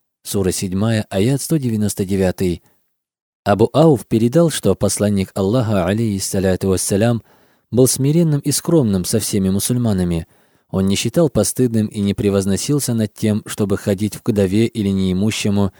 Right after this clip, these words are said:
и помогать им. И из обязанностей мусульманина то,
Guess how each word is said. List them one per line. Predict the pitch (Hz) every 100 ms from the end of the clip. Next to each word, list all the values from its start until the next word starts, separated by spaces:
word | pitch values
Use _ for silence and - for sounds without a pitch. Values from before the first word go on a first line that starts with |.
| -
и | 156
помогать | 127 107 95 92 -
им. | 95 87 78 _ _ _ _ _ _ _ _ _ _
И | 98 98 110
из | 104
обязанностей | 104 147 135 123 117 - 104
мусульманина | 104 - 107 113 110 101 95
то, | - 131 120